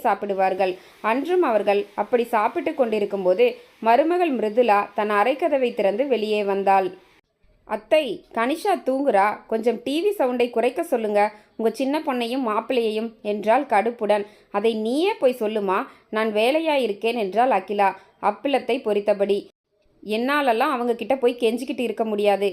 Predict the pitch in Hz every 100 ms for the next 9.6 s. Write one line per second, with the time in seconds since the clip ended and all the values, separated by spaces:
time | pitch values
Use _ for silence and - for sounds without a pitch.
0 | - 196 196 196 202 - 220 214 185 185
1 | 277 214 202 202 190 185 196 196 - -
2 | _ - - 247 240 302 453 - _ 247
3 | 320 427 262 226 254 254 208 302 302 247
4 | 302 339 208 190 196 214 - 226 214 370
5 | 370 247 233 214 208 233 196 196 247 202
6 | 214 202 190 - _ - 233 247 311 294
7 | 233 269 466 - 214 226 277 240 254 302
8 | 262 233 233 320 254 269 240 202 196 202
9 | 285 - - 202 226 302